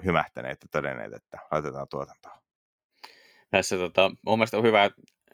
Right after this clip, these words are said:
Speaker 2: tästä, tota, nimenomaan Ysärin, Ysärin keskikaudelle osu-, osuvasta yksi kaksi ykkösestä, joka on tää saippua rasian malli, niin on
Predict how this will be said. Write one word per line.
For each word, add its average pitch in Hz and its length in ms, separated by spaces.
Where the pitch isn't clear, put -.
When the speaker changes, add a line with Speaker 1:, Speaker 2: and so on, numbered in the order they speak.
Speaker 2:
tästä, - 240
tota, 92 240
nimenomaan 92 480
Ysärin, 90 400
Ysärin 120 400
keskikaudelle 92 640
osu-, 92 300
osuvasta 90 440
yksi - 200
kaksi 90 180
ykkösestä, - 500
joka 80 200
on - 120
tää 85 120
saippua 85 420
rasian 82 300
malli, 80 320
niin - 200
on 71 260